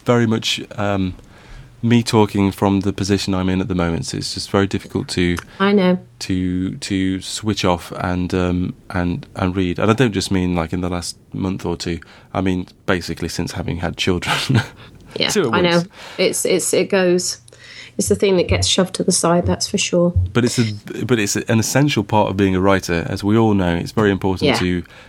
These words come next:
Speaker 1: to read, and so I'm not in any way advocating the fact that I am not reading as much as I would like. The opposite. I would like to read more, and I should read more, and, um, and I intend to read more. But it's, uh, the idea of allo-, allotting time. It's not something I do,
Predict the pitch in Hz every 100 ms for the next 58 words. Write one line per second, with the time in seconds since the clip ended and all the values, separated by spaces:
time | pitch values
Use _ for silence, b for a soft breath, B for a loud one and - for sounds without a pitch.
0 | - - 95 92 95 87 - 90 87 98
1 | 90 98 110 98 98 98 90 - 117 120
2 | 90 85 - 87 85 - 90 98 90 -
3 | B B B - 98 87 87 87 90 95
4 | 92 90 90 87 90 85 90 87 85 -
5 | B B B - - - - 110 101 98
6 | 85 - - 95 101 101 95 92 92 95
7 | 90 87 85 - 107 92 90 87 87 85
8 | 123 90 87 85 - B B B - 92
9 | 87 - 85 87 87 85 95 90 87 85
10 | 85 85 92 B B B B 95 - -
11 | - 95 107 104 101 98 101 - 101 101
12 | 98 98 87 95 85 85 - - 113 107
13 | 95 92 90 85 113 113 151